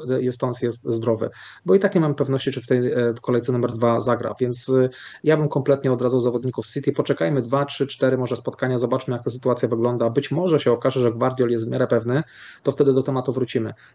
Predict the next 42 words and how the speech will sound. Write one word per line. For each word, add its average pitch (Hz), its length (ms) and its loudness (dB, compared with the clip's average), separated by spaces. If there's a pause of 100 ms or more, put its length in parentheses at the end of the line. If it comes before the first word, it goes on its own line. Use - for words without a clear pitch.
(100)
Natomiast 135 340 -2
też, - 200 0
e, 127 180 4
u 139 100 0
Pepa 127 300 0
wiadomo, 120 200 -2
może 120 200 0
być 135 100 -2
taka 127 180 -2
sytuacja, 127 380 0
że 123 80 2
nawet 120 340 -2
powie-, 135 200 2
załóżmy, - 320 2
ten 127 120 -2
Gvardiol 120 380 0
zagra 117 240 0
cztery 127 200 -2
spotkania 120 380 -4
z 113 40 -2
rzędu, 117 220 0
czy 123 120 -4
pięcia 196 260 4
w - 40 -2
szóstym, 143 440 0
czy 220 160 -4
siódmym 131 260 0
sobie 117 180 0
usiądzie 113 240 0
na 110 120 -4
ławce 123 240 -4
i 175 60 -2
wcale 196 220 4
nie 180 80 4
będziemy 170 260 2
tym 160 140 -2
zdziwieni. 156 400 0 (440)
Więc 147 180 -2
ja 202 140 2
bym 180 140 4
tutaj 175 220 2
odradzał, 143 540 4